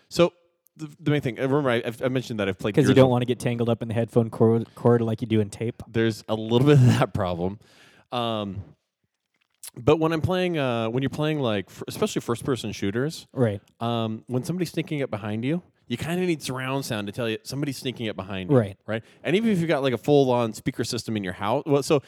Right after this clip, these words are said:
Speaker 1: so you can have a full-on speaker system in your house, right?
Speaker 2: Yeah.
Speaker 1: And that's cool,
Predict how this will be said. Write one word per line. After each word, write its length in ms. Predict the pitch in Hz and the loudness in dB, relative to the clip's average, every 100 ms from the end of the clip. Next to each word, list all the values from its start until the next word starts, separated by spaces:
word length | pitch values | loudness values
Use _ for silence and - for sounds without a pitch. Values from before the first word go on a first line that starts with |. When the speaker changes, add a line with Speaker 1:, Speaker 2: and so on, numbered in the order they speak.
| - - | -10 -4
Speaker 1:
so 100 | 147 | -2
you 60 | |
can 100 | 156 | 0
have 240 | 165 208 202 | 0 0 0
a 60 | |
full-on 260 | 185 156 120 | 2 2 2
speaker 220 | - 123 | -4 -8
system 300 | - - 107 | -8 -8 -6
in 60 | 92 | -6
your 80 | 87 | -6
house, 300 | 101 58 - | -6 -8 -6
right? 280 | 90 104 214 | -4 -4 0
Speaker 2:
Yeah. 220 | 131 107 _ | 0 -2 _
Speaker 1:
And 100 | 127 | -2
that's 160 | 156 - | -2 0
cool, 400 | 139 113 117 | 2 4 2